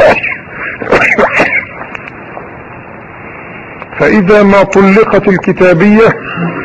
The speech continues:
فإنها ترجع إلى أهلها، والأولاد الذين بين الزوجين يحكم بهم للأب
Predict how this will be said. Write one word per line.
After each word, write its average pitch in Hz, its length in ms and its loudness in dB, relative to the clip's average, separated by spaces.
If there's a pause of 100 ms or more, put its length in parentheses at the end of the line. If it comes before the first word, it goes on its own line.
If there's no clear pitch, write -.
(1160)
فإنها 165 480 4
ترجع 156 480 4
إلى 156 260 4
أهلها، 170 580 4 (1400)
والأولاد 165 880 4 (1500)
الذين 151 500 4 (600)
بين - 140 6
الزوجين 151 800 2 (1160)
يحكم 175 580 4
بهم 185 360 4
للأب 180 440 2